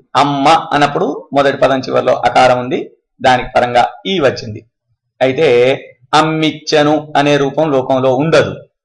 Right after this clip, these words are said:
కాబట్టి అక్కడ సంధి అయ్యే అవకాశమే లేదు.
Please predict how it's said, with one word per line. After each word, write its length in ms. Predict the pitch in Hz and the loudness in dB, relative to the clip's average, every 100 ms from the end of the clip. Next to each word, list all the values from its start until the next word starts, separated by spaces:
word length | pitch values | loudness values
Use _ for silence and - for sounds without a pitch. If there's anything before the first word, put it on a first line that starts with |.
| _ _ _ _ | _ _ _ _
కాబట్టి 600 | 170 143 131 202 277 - _ _ _ - | 2 2 2 -2 -4 -8 _ _ _ -4
అక్కడ 240 | 135 - | -2 0
సంధి 460 | 143 131 127 123 135 | 0 0 -2 -2 2
అయ్యే 260 | 123 123 123 | 2 2 2
అవకాశమే 840 | 117 113 113 113 127 190 311 - _ _ | 4 4 0 0 -2 0 -2 -8 _ _
లేదు. 300 | 113 110 - | -12 -10 -12